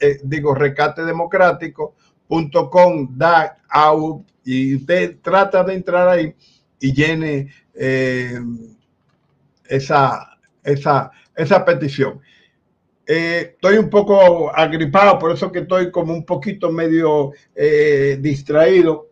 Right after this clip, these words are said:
pero nada, señores, le doy las gracias por haber estado con nosotros en este su programa. Déjame ver si me queda algo más de que nosotros podemos. Ah, miren, señores,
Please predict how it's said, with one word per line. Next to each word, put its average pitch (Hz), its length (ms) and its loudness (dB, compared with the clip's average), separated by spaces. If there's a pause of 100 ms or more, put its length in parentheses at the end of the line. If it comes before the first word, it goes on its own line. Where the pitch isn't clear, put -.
(120)
pero 170 260 0
nada, 170 380 4
señores, 147 460 0 (500)
le 143 120 0
doy 156 180 2
las 170 160 0
gracias 170 380 2
por 151 140 -2
haber 151 220 2
estado 160 380 -2
con 160 160 -4
nosotros 147 440 -2
en 143 120 -2
este 143 180 -4
su 139 180 -10
programa. 151 480 -4 (300)
Déjame 175 240 -6
ver 170 140 -2
si 175 100 -8
me 151 160 -6
queda 156 320 0
algo 156 400 -6
más 151 360 -2 (300)
de 135 380 0
que 160 520 -2
nosotros 139 500 -4
podemos. 139 340 0
Ah, 156 260 0
miren, 147 280 -4
señores, 120 400 -8